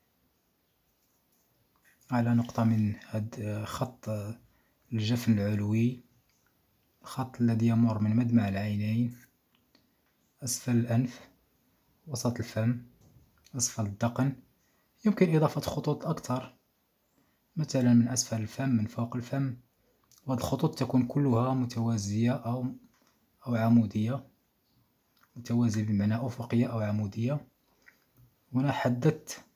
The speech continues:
خ-، خطوط، حددت نهاية الأنف مقارنة مع العين،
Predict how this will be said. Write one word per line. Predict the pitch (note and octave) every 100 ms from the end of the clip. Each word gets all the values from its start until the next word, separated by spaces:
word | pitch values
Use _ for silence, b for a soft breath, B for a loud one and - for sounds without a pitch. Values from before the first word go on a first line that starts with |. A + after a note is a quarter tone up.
| _
خ-، | - - A2+
خطوط، | A2 A#2+ A#2+ C3+ -
حددت | A2+ A#2 C3+ - - b b b b _
نهاية | B2 A#2 B2+ B2 A#2+
الأنف | B2+ C3 - - -
مقارنة | A#2+ - A#2+ A#2
مع | G#2 G2
العين، | G2 A2+ C3+ C#3+